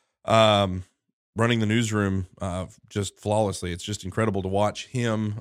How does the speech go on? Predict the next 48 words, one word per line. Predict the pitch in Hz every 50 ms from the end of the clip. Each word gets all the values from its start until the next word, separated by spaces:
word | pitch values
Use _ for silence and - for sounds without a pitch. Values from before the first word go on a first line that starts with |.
| - 95
uh, | 101 95 92
the | 90 90
culture | - 113 110 107 - 110
in | 104 101
the | 101
newsroom. | 101 98 95 104 98 95
It's | 90 - -
amazing. | 95 104 101 95 101 98
He | 110
actually | 107 107 107 - - 101
got | 104 92 - -
promoted | - 104 107 110 104 104 92
to | 95 95
editor-in-chief | 104 104 107 98 101 95 92 90 - - 117 110 104 -
now, | 90 90 90 90 90 - _ _ _ _ _ _ _ _ _
by | 117 120 107 107
the | 104 107
way, | 98 95 92 92 90 90 104 107 104 - -
um, | 95 101 98 95 92 90
and | 90 101
that's | 98 92
worth | 104 107 101 98 104
noting. | 98 98 98 98 98 98
So | - - 95
we | 95 107
were | 107 104 101 98 - - -
<clears throat> | - 78 - 117 - _ _ _ _ _ _ _ _ _ _ _ -
very | 135 135 131
cautious | 113 139 127 120 131 - - 123 - -
about | 107 110 101 -
putting | 120 123 113 113
someone | 107 123 117 117 113
in | 110
that | 107 98 107
editor-in-chief | 110 110 104 101 95 92 - - 131 127 120
seat | - - 120 117 - -
again. | 101 101 117 120 123 123 123 123 120 120
Uh, | 90 92 95 92
we | 98 104
wanted | 101 107 104 101
to | 101
make | 101 98 92
sure | - - 101
we | 101
had | 101 92
the | 95
right | 95 92 -
person. | - - 113 104 - 101 98 98 98